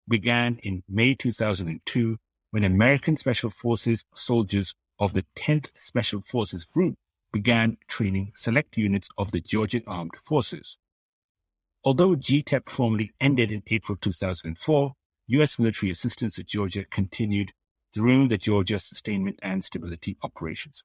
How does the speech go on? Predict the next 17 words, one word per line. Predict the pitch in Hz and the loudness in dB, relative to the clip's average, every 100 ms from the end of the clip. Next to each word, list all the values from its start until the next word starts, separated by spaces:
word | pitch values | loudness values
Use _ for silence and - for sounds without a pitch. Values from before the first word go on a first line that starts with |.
| - | 0
Program. | 117 98 82 - _ _ _ _ _ _ - | 2 2 -2 -16 _ _ _ _ _ _ -2
This | 113 - - - | 0 0 -6 -6
Georgia | 107 107 92 98 | -2 -2 -2 -4
Sustainment | - 107 98 92 - | -4 -4 -4 -4 -10
and | - | -20
Stability | - - 160 - 143 | -4 2 2 0 -6
Operations | 101 - 90 - 175 - | -6 -4 -4 -4 -8 -2
Program | 160 196 98 87 - _ _ _ | 0 0 -2 -8 -10 _ _ _
was | 113 135 - | 2 2 2
a | 117 | 0
security | 101 - - - 147 151 135 110 | 0 -2 -6 -4 0 0 0 -4
assistance | 104 165 - 135 110 | -4 -4 -2 -2 -2
program | - 98 90 92 95 _ _ | -2 -4 -2 -2 -4 _ _
designed | 107 95 113 117 131 131 | -2 0 2 4 4 0
to | |
create | - - 101 92 101 - _ | -6 -8 -6 -6 -8 -14 _
and | 98 101 101 | -2 0 -2